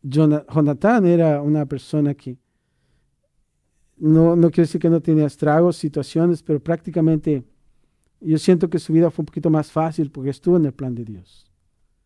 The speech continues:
Si realmente no hubiese estado, hubiera empezado a rebelarse y decir, "No, ese es mi reinado". Entonces hubiera sido duro para su vida. Pero creo que vemos ahí realmente cuando nosotros estamos en el plan de Dios,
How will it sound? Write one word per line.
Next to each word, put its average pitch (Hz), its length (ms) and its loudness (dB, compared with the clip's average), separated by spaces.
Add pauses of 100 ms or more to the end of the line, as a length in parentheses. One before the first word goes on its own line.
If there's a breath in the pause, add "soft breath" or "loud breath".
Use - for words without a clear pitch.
(720)
Si - 160 -2
realmente 196 340 6
no 185 120 6
hubiese 185 260 4
estado, 175 400 2 (180)
hubiera 156 300 2
empezado 147 520 -2
a 131 220 -6
rebelarse 131 600 -2
y - 20 -6
decir, 139 240 -6
"No, 160 180 2
ese 156 140 -4
es 156 80 -4
mi 175 120 4
reinado". 139 560 -2 (600)
Entonces 180 500 0
hubiera 151 220 2
sido 139 240 -6
duro 131 240 -6
para 113 240 -12
su - 120 -20
vida. 107 280 -18 (2000)
Pero 127 160 -8
creo 156 160 2
que 170 140 2
vemos 160 360 2
ahí 156 280 2
realmente 135 580 -4
cuando 131 300 -6
nosotros 185 520 -4
estamos 170 460 -6
en 135 120 -6
el 127 100 -6
plan 156 340 -4
de 147 140 -4
Dios, 120 640 -8